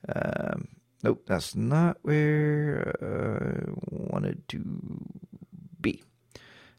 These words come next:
Let's go up here. So if we're gonna go up here and go new, all right? And we are going to go organizational unit.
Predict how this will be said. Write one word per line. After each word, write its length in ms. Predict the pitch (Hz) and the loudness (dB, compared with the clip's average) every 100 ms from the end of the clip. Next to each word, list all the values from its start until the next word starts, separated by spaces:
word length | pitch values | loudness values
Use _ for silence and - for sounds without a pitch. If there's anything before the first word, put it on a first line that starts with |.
| _ | _
Let's 120 | - | -10
go 100 | - - | -2 -2
up 120 | - | -2
here. 280 | - - - _ _ - _ - - | -2 -4 -8 _ _ -20 _ -14 2
So 120 | 131 | 2
if 100 | - | 4
we're 80 | 285 | 4
gonna 160 | 226 | 10
go 140 | 185 160 | 12 12
up 120 | - | 12
here 260 | 165 147 | 8 10
and 80 | 131 | 12
go 160 | 127 123 | 12 12
new, 420 | 131 143 113 - - _ _ - | 12 12 12 10 -6 _ _ 0
all 100 | 107 | 4
right? 240 | 170 - _ - - - - - _ _ _ - | 4 2 _ -20 -20 -20 -20 -20 _ _ _ -8
And 720 | 117 120 120 117 117 113 110 | -2 2 4 6 6 6 4
we 220 | 127 160 - | 4 4 4
are 160 | 117 | 0
going 300 | 117 117 131 | 2 4 2
to 140 | - 131 | 0 4
go 320 | 117 113 110 | 8 8 8
organizational 640 | 120 139 151 160 147 190 165 | 6 8 8 8 8 8 8
unit. 340 | 107 165 | 8 6